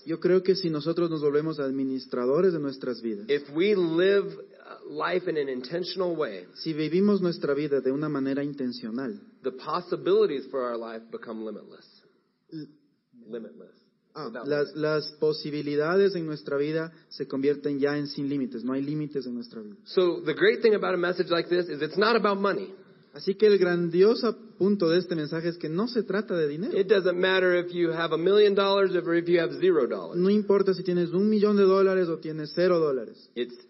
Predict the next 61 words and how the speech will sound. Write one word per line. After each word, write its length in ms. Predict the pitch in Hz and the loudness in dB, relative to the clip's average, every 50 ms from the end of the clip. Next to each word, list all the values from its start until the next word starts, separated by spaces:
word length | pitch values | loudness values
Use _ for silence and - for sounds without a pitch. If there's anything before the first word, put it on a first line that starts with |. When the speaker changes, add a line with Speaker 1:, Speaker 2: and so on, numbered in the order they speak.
| _ | _
Speaker 2:
you 160 | - 120 117 110 | -12 -10 -10 -8
have 180 | 135 139 127 120 | -8 -6 -4 -4
a 40 | |
life. 260 | 107 110 113 95 90 - - _ - - | -4 -4 -4 -6 -10 -14 -20 _ -16 -8
Speaker 1:
es 240 | - 160 165 170 - | -6 -4 -4 -4 -6
que 120 | - 143 147 | -10 -12 -8
tú 160 | - 165 165 160 | -6 -6 -6 -4
tienes 340 | - 165 180 196 190 170 143 | -2 0 0 2 2 0 -2
una 200 | 147 143 131 120 | -2 -4 -2 -2
vida. 220 | 113 113 110 101 98 - 117 | -2 -2 -4 -6 -6 -6 -8
Speaker 2:
And 120 | 107 - - | -8 -6 -4
every 220 | 120 143 165 190 190 | -2 0 2 2 4
single 240 | - 208 196 196 | 4 4 4 4
one 140 | 185 180 165 | 2 2 0
of 80 | 139 123 | -2 -4
us 140 | 120 120 - | -6 -8 -8
can 160 | - 147 127 | -8 -6 -4
invest 580 | 123 117 113 107 120 131 123 104 - - - | -4 -4 -6 -6 -6 -6 -6 -6 -10 -12 -14
in 80 | 113 104 | -12 -12
our 140 | 104 104 104 | -10 -10 -10
own 160 | 104 104 104 | -10 -12 -12
life. 180 | 98 92 87 - | -14 -14 -16 -18
Speaker 1:
Y 60 | 165 143 - | -20 -14 -8
cada 340 | - 175 170 185 196 196 190 | -6 -2 0 2 2 2 2
uno 200 | 190 190 190 185 | 2 2 2 2
de 80 | 185 175 | 2 2
nosotros 480 | 165 160 - 165 156 156 135 135 135 | 0 -2 -2 -4 -4 -4 -4 -6 -4
podemos 420 | - 131 131 139 147 147 147 135 131 | -2 0 0 0 0 -2 -4 -4 -6
invertir 580 | 135 131 123 120 117 110 110 - - 156 165 143 | -6 -6 -6 -6 -6 -8 -10 -12 -8 -6 -4 -4
en 120 | 120 113 | -4 -4
esa 200 | 113 110 - 110 | -6 -8 -10 -12
vida. 240 | 107 107 104 101 101 | -12 -10 -10 -10 -8
Speaker 2:
So 120 | - 147 139 | -6 -6 -4
I'm 80 | 143 | -4
talking 240 | 180 185 190 202 180 | -4 -4 -2 -2 -2
about 180 | 160 127 - - - - - | -2 -4 -6 -10 -16 -14 -6
four 440 | - 165 170 180 196 196 196 185 - - | -4 0 2 4 4 4 4 0 0 2
areas 480 | 156 156 156 151 143 135 120 117 113 113 | 2 4 4 4 4 2 0 -4 -6 -6
that 100 | 127 113 | -6 -6
we 120 | 131 135 127 | -4 -6 -4
can 160 | - 151 127 | -2 -2 0
invest 640 | 120 117 113 107 101 113 120 120 135 147 143 - 147 | 0 0 -2 -4 -4 -4 -4 -4 -4 -6 -8 -8 -6
in 100 | 135 131 | -6 -4
our 160 | 123 120 110 | -4 -4 -4
life. 280 | 104 101 98 - - - - - - _ - | -6 -8 -10 -14 -16 -20 -20 -20 -20 _ -20
Speaker 1:
Así 200 | 143 - - 170 | -18 -14 -10 -4
que 120 | - 175 | 0 2
voy 160 | 160 160 165 170 | 4 4 4 4
a 60 | 165 | 4
hablar 260 | 160 165 160 160 156 | 4 4 4 2 2
de 120 | 147 147 147 | 2 0 -2
cuatro 480 | - 156 165 180 208 202 196 180 170 160 | -2 -2 -2 -2 -2 0 2 2 2 2
áreas 400 | 160 170 175 170 143 127 127 127 | 2 0 0 0 -2 -2 -2 -2
en 80 | 135 127 | -4 -4
las 120 | 131 127 - | -4 -6 -8
que 120 | - 139 | -10 -8
podemos 420 | - 127 127 131 139 143 143 127 | -4 -2 -2 0 0 -2 -2 -2
invertir 440 | 127 123 117 117 113 - - 123 123 | -2 -2 -2 -2 -4 -4 -2 -2 -2
en 100 | 127 123 120 | 0 0 -2
nuestra 260 | 120 120 - 135 143 | -2 -4 -4 -2 0
vida. 200 | 156 202 196 - | 0 0 0 -2